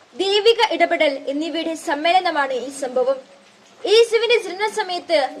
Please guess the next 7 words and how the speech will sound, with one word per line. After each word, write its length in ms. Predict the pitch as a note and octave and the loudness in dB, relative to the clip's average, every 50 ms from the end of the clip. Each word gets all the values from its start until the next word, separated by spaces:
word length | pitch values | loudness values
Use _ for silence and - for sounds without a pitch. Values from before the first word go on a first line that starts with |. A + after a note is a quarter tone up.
| B3+ C4 | -8 -6
യൂദാ 260 | D4+ F4 - G4+ G#4 | -4 0 2 2 2
ഭരിച്ചിരുന്ന 440 | G4+ G4+ F4+ - - - D4+ E4 D#4+ D4 | 4 2 0 0 -2 -8 -6 -4 -4 -4
ഹെരോദേസ് 600 | D4+ D4 D4 D4+ D#4+ E4+ - F#4+ F#4+ F#4+ - E4+ | -2 0 2 2 2 0 -2 -6 -8 -10 -6 -4
രാജാവ് 520 | D#4+ D4+ D#4 D4+ D#4 D4+ C#4+ C4+ C4+ B3+ C4 - - - - - - - _ | -4 -4 -2 -2 -2 -2 0 0 0 -2 -2 -6 -12 -20 -20 -20 -20 -18 _
ഉണ്ണീശോയെ 600 | E4+ F4 F#4 G4 G#4+ A4 G#4+ - A4+ G#4+ G#4 G#4+ | -8 -8 -6 -4 -2 -4 -2 0 0 2 2 0
കാണാനെത്തിയ 840 | G#4+ - F#4+ E4 D#4+ D#4+ F4 F#4+ G4 G4 F#4 E4+ - E4+ E4 D#4 D#4 | 0 2 2 2 4 4 4 2 0 0 -4 -8 -6 -4 -2 -2 -2
ജ്ഞാനികളെ 500 | D4+ D4+ C#4+ D4+ D#4 E4+ E4 E4 E4+ | -2 -2 -2 -2 -2 -4 -4 -4 -4